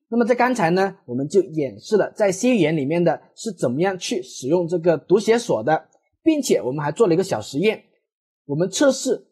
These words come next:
对于多读少写的这么一个系统，我们使用这个读写锁和这个呼气量，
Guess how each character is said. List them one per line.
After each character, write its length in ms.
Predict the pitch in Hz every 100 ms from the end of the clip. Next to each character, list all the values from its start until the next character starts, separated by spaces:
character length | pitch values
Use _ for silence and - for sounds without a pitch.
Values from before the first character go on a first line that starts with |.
| _
对 160 | 254
于 80 | 220
多 260 | 220 277 285
读 300 | 285 180 190
少 300 | - 151 233
写 180 | -
的 100 | 127
这 140 | 123 180
么 120 | 170
一 60 | 170
个 100 | 202
系 160 | -
统， 300 | 254 170 - _ _ _ _ _ _ _
我 140 | 139
们 160 | 139 202
使 240 | - 147
用 200 | 151 190
这 100 | 175
个 120 | 196
读 160 | 190 196
写 240 | 254 254
锁 380 | 247 175 117 -
和 260 | _ - 131
这 140 | 147 160
个 160 | 175
呼 140 | 165 240
气 100 | 254
量， 220 | 254